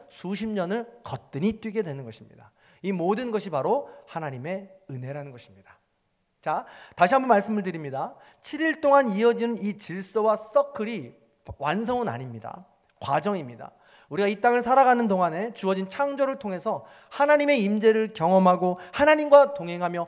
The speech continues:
하나님 나라를 맛보는 것입니다. 그래서 주님이 완전히 다시 오시는 날 완전한 하나님 나라가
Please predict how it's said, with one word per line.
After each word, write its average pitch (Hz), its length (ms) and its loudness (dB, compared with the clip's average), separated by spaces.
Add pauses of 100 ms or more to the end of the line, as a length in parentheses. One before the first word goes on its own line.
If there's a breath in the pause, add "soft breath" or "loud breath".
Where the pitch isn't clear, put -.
(140 loud breath)
하나님 294 380 6
나라를 247 300 4
맛보는 226 720 0
것입니다. - 520 -12 (840)
그래서 175 240 -6
주님이 180 280 -2
완전히 202 400 2
다시 151 240 -6
오시는 151 280 -12
날 175 260 -4 (240 loud breath)
완전한 156 480 -8
하나님 226 360 -4
나라가 165 380 0